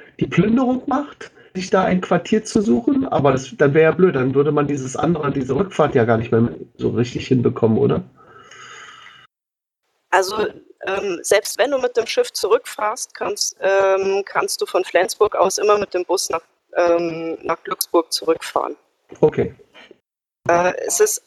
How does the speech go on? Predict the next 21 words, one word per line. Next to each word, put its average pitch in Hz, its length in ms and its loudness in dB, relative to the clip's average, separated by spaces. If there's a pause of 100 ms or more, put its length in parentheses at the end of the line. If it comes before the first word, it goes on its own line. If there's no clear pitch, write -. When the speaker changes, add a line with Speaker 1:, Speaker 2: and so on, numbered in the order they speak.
Speaker 2:
wohl 196 200 0
allgemein 226 500 0
so, 214 200 -2
dass 220 320 -4
ich - 280 -12
bin 285 140 -6
ja 202 120 2
jetzt 190 300 -2
quasi 190 300 2
die 185 120 -12
bajuwarische 175 720 0
Abgesandte 170 640 0
vom 175 260 -4
Orga-Team 170 600 -2
und, 190 140 0 (160)
mm, - 480 -12
bin 220 140 2
jetzt 233 200 2
nicht 240 180 -2
ganz 220 260 2
so 220 240 -8